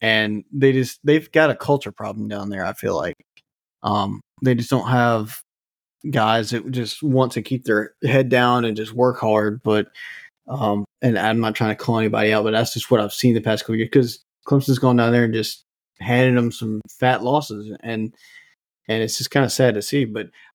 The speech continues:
I personally think that this, this year is, is a year for their coach, um, and the name escapes me right now.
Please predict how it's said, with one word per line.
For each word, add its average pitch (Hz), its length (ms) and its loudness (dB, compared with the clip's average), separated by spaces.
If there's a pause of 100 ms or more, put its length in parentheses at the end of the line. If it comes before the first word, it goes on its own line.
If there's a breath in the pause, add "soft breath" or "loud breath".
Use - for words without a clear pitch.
I 151 140 0
personally 180 440 0
think 135 300 2
that 113 240 -4 (360)
this, 143 420 0
this 160 320 0
year 160 160 6
is, 131 160 2 (100)
is 127 220 -2
a 110 80 -6
year 120 300 2
for 120 200 0
their 107 200 2
coach, 113 580 2
um, 104 460 0 (520)
and 110 200 -4
the 110 80 0
name 110 200 2
escapes 117 420 0
me 107 120 0
right 101 220 0
now. 110 240 -2